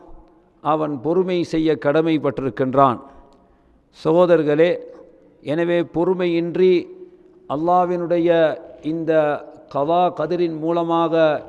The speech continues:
ஏற்படக்கூடிய அந்த அனர்த்தங்களில் மனிதன் வெற்றி பெற முடியாது. காரணம், இந்த மனிதன் அல்லாஹ்வினால் இவைகள் ஏற்படுத்தப்பட்டவை என்பதை நம்பியாக வேண்டும்.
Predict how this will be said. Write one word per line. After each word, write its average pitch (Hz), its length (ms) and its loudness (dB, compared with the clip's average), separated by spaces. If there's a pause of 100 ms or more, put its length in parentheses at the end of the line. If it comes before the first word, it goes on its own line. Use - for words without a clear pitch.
ஏற்படக்கூடிய 160 1160 0 (640)
அந்த 151 280 -2
அனர்த்தங்களில் 170 1000 2 (140)
மனிதன் 156 640 0
வெற்றி 147 280 -2
பெற 151 240 0
முடியாது. 135 680 0 (1160)
காரணம், 175 680 0 (540)
இந்த 151 360 -2
மனிதன் 175 600 2 (540)
அல்லாஹ்வினால் 180 880 2
இவைகள் 170 720 2 (120)
ஏற்படுத்தப்பட்டவை 175 1160 0
என்பதை 160 720 2
நம்பியாக 156 580 2
வேண்டும். 120 380 0